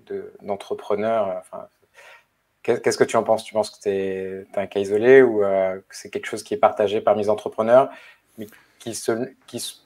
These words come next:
peut-être ne le reconnaissent pas encore et peut-être que de t'entendre le dire, se diraient,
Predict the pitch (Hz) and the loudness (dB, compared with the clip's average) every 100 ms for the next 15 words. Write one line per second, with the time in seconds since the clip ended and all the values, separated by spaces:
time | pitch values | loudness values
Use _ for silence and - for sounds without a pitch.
0 | _ - 120 _ - 113 120 113 117 - | _ -8 -8 _ -10 -2 0 0 -2 -4
1 | _ 123 117 117 131 135 117 - 120 - | _ 8 8 2 4 4 4 0 -6 -8
2 | 104 110 107 113 113 117 110 107 120 143 | -6 -6 -4 -2 2 2 0 0 6 6
3 | 143 - - _ _ - 104 110 120 127 | 6 -2 -20 _ _ -16 0 8 10 10
4 | 127 | 6